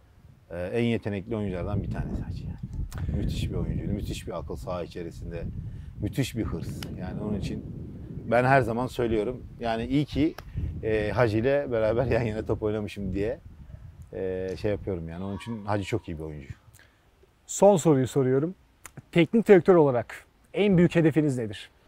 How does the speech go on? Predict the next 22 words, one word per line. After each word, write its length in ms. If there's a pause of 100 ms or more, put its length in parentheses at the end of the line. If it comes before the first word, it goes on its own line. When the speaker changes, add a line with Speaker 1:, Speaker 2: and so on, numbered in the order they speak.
(120)
Speaker 1:
En 180
büyük 180
hedefim 320
tabii 220
milli 200
takımlarda 480
antrenörlük 420
yapmak. 300 (480)
E, 220
hedefim 420
bu. 200
Biraz 200
önce 200
de 80
söyledim. 340 (280)
Speaker 2:
Hı 60
hı. 300
Speaker 1:
Hedeflerimin 600
doğrultusunda 580
kademe 400
kademe 340
çıkıp, 300